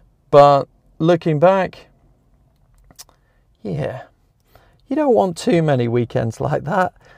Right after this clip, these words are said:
Uh, you need a bit of a break, a bit of a breather, bit of time out, a bit of, uh, you know, rest and relaxation and all the rest of it. But, but we kept going.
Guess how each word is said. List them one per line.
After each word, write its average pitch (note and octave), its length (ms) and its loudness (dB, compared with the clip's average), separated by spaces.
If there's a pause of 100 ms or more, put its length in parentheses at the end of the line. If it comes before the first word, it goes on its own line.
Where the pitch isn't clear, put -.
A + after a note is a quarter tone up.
(200)
Uh, C#3 120 -4
you D3+ 240 -2
need G3+ 200 -2
a E3+ 40 2
bit F3 200 4
of D#3+ 100 4
a C#3+ 80 4
break, D3 380 6
a D#3 60 -2
bit F#3+ 220 0
of D#3+ 120 2
a C#3+ 60 4
breather, D#3+ 580 0 (480)
bit A#3 120 6
of F#3 120 0
time D#3+ 320 2
out, F3+ 340 2
a E3+ 60 -6
bit F#3 180 -2
of, F3 220 -2
uh, D3 260 2 (840)
you D#3 100 -6
know, D3 180 0
rest D#3 340 0
and D3+ 140 -2
relaxation D#3 720 0
and D3 160 -2
all D3+ 160 -2
the C#3+ 100 0
rest D3+ 240 -4
of D3+ 100 -4
it. D3+ 180 0
But, F#3 420 4 (560)
but E3 320 -2 (840)
we B2+ 160 -2
kept - 360 -2
going. D3+ 460 2